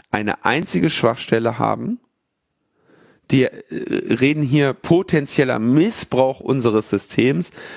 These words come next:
Andere Schwachstellen, die Markus denen, äh, g-, gemeldet hat, haben sie gesagt, ja, hier haben wir ein,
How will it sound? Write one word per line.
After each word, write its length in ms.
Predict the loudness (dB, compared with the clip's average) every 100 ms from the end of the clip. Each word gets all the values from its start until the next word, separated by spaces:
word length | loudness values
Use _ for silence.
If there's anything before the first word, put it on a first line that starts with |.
| -8 -4
Andere 340 | -2 0 0
Schwachstellen, 520 | 0 0 0 -2 0
die 80 | 0
Markus 420 | 2 0 -2 -4
denen, 420 | 0 2 2 -2 -6 -20 -20 -8 -2
äh, 260 | 0 0
g-, 300 | -2 -4 -4
gemeldet 600 | -2 -2 0 0 0 0
hat, 160 | -2 -4
haben 140 | -6
sie 100 | -2
gesagt, 280 | 2 2 2
ja, 100 | 0
hier 160 | 2 0
haben 100 | 2
wir 80 | 0
ein, 220 | -2